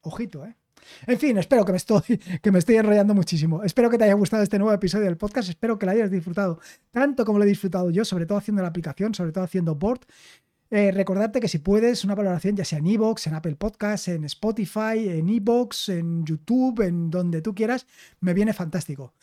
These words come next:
Recordarte también que esto, además de publicarse en la red de podcast de Sospechosos Habituales, también se publica en YouTube, que es decir, me puedes ver los caretos cuando te cuento este podcast.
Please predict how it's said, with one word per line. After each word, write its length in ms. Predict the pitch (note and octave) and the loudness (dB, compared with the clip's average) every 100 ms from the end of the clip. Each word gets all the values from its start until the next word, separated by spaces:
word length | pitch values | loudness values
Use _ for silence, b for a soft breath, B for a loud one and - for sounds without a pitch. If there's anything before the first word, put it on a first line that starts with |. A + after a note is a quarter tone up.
| B B | B B
Recordarte 460 | F#3 F3+ F#3+ A3+ C4 | 0 2 2 0 0
también 320 | B3+ B3+ C4 | 0 0 0
que 260 | G3 F3 - | 0 -2 -2
esto, 540 | G#3+ G#3 A#3 C4 C4+ | -4 -2 0 0 0
además 340 | F#3 F3 F3 A3 | -4 -4 -2 -4
de 60 | |
publicarse 580 | A#3 A3+ G#3+ A#3 - E3 - - | -2 -2 -2 -4 -4 -6 -8 -6
en 120 | F#3 | -4
la 120 | E3 | -2
red 100 | F3 | -2
de 180 | G3+ G3+ | -2 -2
podcast 480 | F3 B3 - F3+ D3 | -2 -6 -6 -8 -4
de 160 | E3+ F3+ | -4 -4
Sospechosos 640 | G#3 F3 - - B3 - | -4 -6 -8 -8 -8 -6
Habituales, 640 | F3+ A3+ E3+ F3+ G#3+ - B B - | -6 -4 -4 -2 -4 -8 B B -6
también 280 | F3+ G3+ | -2 0
se 180 | G#3 A#3 | -2 -4
publica 440 | - E3+ F#3 A#3+ B3 | -6 -2 -2 -2 -4
en 160 | G#3 A3+ | -2 -2
YouTube, 340 | G#3 A3+ G#3 - _ | -2 -2 -6 -10 _
que 240 | C#3 D3 | -8 -6
es 80 | D3 | -6
decir, 240 | E3+ G#3+ | -6 -4
me 140 | D#3+ C#3+ | -4 -4
puedes 200 | F3+ F3 | -4 -2
ver 280 | G3 D3+ | -4 -2
los 180 | E3 G#3 | -6 -6
caretos 500 | - F3+ G#3+ A3+ A#3 B B B B - | -6 -6 -4 -6 -6 B B B B -4
cuando 360 | G3+ A#3 B3 | 0 2 0
te 120 | A#3+ | 0
cuento 460 | F3+ G#3 G#3 A#3+ - | -2 -2 0 -4 -4
este 320 | G3+ G3+ - | -6 -4 -4
podcast. 480 | E3+ F#3+ - - - | -4 -6 -8 -12 -18